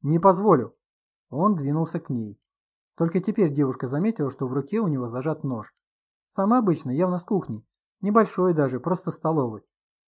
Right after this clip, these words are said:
Но учитывая силу мужчины, и таким оружием можно было нанести серьезный вред. При имеющейся разнице в габаритах навредить он мог и без оружия. Лин с трудом поднялась на ноги и начала отступать.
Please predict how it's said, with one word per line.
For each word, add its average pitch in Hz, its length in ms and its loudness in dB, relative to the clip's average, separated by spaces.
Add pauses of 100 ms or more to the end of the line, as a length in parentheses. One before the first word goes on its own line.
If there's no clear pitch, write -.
Но 135 100 -4
учитывая 147 380 0
силу 143 300 0
мужчины, 131 480 -2
и 120 40 -6
таким 165 300 -2
оружием 170 340 2
можно 135 240 -2
было 135 180 0
нанести 143 400 -4
серьезный 127 520 -6
вред. 147 260 -4 (500)
При 208 140 -2
имеющейся 160 520 2
разнице 143 380 0
в 123 40 -10
габаритах 139 560 -2 (240)
навредить 185 460 0
он 135 100 0
мог 120 200 -4
и 208 40 -2
без 180 180 0
оружия. 123 420 -2 (640)
Лин 226 260 2
с 247 80 -6
трудом 160 320 0
поднялась 151 480 0
на 180 160 -2
ноги 117 280 -4 (420)
и 127 60 -8
начала 135 340 -2
отступать. 147 540 -6